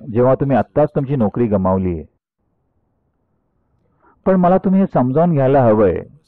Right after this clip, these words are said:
माझे वडील हे म्हणायचे, ते एक उच्च शिक्षित डॉक्टर आहेत. त्यांनी त्यांच्या नोकरीची सुरुवात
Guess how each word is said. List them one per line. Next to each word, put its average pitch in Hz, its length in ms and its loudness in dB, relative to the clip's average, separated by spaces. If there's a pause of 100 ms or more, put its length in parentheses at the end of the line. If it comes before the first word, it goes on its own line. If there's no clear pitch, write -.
माझे 151 240 2
वडील 165 380 2
हे 165 80 2
म्हणायचे, 110 600 -2 (2250)
ते 165 60 2
एक 165 120 -2
उच्च 156 320 0
शिक्षित 175 340 -2
डॉक्टर 113 420 -2
आहेत. 85 120 -6 (3000)
त्यांनी 170 240 2
त्यांच्या 190 320 0
नोकरीची 165 540 -2
सुरुवात 131 480 0